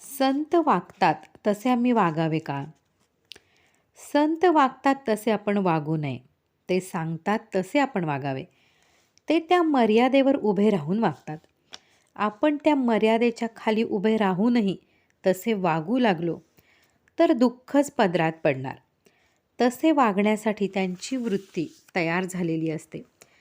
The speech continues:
ती वृत्ती आपल्याजवळ नसते व नस-, नुसते त्यांच्यासारखे वागून ती येत नाही. तरीही तसे वागलो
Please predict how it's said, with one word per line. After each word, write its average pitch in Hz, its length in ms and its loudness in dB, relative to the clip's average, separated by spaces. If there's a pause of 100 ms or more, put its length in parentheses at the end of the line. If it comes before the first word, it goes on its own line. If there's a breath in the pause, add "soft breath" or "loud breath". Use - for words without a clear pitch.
(520 soft breath)
ती 339 120 6
वृत्ती 320 420 2 (100)
आपल्याजवळ 240 580 0
नसते 185 360 -4
व 170 100 -6
नस-, 214 460 -4
नुसते 233 560 -4 (800 soft breath)
त्यांच्यासारखे 240 800 -2
वागून 185 500 0
ती 220 160 -8
येत 170 280 0
नाही. 151 260 -12 (800 soft breath)
तरीही 320 400 4 (120)
तसे 302 260 0
वागलो 208 460 0